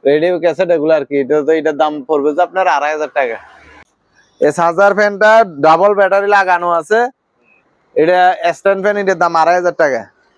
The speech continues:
তারপর যে এখানে ডিবিআর আছে এক হাজার টাকা করে। রুম হিটার বারোশো টাকা। তারপরে যে আছে হারমোনিয়াম, কমপ্লিট চালু, ভালো,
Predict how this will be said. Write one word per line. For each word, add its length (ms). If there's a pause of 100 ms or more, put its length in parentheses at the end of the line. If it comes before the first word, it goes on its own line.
(1600)
তারপর 340
যে 100
এখানে 280
ডিবিআর 400
আছে 180 (380)
এক 100
হাজার 220
টাকা 260
করে। 160 (960)
রুম 260
হিটার 340 (420)
বারোশো 380
টাকা। 200 (1600)
তারপরে 460
যে 140
আছে 140 (120)
হারমোনিয়াম, 580 (1300)
কমপ্লিট 480
চালু, 240 (140)
ভালো, 220